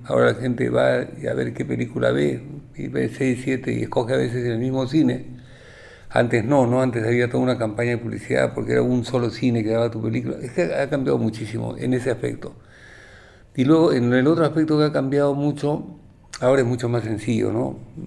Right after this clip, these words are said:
Refiriéndome a lo anterior, a nivel de las cámaras, uno puede filmar casi con cualquier camarita y, y con muy pocos medios, entonces se ha producido una multiplicación de la producción. En Perú nosotros teníamos en los años setenta dos o tres películas, cuatro o cinco por año.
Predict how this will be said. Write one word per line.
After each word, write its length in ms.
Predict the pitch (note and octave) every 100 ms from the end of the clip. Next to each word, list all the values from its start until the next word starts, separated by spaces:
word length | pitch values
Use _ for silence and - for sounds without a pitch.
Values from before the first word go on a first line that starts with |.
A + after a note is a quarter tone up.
| D#3
Refiriéndome 460 | C#3 - A#2 A#2
a 20 |
lo 60 | A2
anterior, 500 | A2 A#2 C3+ A#2 A2 - - - -
a 40 |
nivel 220 | B2 A#2 A#2+
de 80 |
las 140 | A2+ G2+
cámaras, 400 | E3 B2 A2 A2
uno 160 | A#2+
puede 140 | G#2+ A2
filmar 260 | A2+ B2+
casi 240 | A#2+ A#2+ A#2+
con 140 | A2
cualquier 320 | A2+ A2 B2+
camarita 580 | B2 A#2+ A#2+ B2+ C3+ C#3
y, 320 | B2 A#2 - - - - - - -
y 100 | B2+
con 160 | A#2 A#2
muy 120 | C3
pocos 300 | B2+ B2+ A#2+
medios, 460 | D3+ C3+ C3+ C#3 B2+
entonces 400 | A2 A#2+ B2 -
se 200 | B2+ B2
ha 340 | B2+ B2+ -
producido 400 | B2+ A#2 A2 C3
una 140 | C3
multiplicación 920 | B2+ C3 B2+ B2 B2 A#2+ A#2+ A2+ D#3 C3+
de 80 | A2+
la 100 | A2
producción. 580 | A#2+ A#2+ - C#3+ A2+ - - - -
En 140 | - A2
Perú 200 | A#2+ D3
nosotros 380 | C#3 A#2+ C3+ B2
teníamos 640 | A#2+ C3 C3 C3 C3 - - - - -
en 100 | A2+
los 120 | A2
años 220 | A#2+ C3 A2+
setenta 800 | A2 C3 C3 C3 C#3 - - - - - - -
dos 320 | A#2+ A#2 C3 A#2+
o 40 |
tres 140 | A#2
películas, 460 | A#2+ A#2+ A#2+ A#2+ A2
cuatro 280 | - C#3 B2+
o 40 | A2+
cinco 380 | D#3+ D3+ B2
por 160 | A2 A#2
año. 260 | A2 G#2+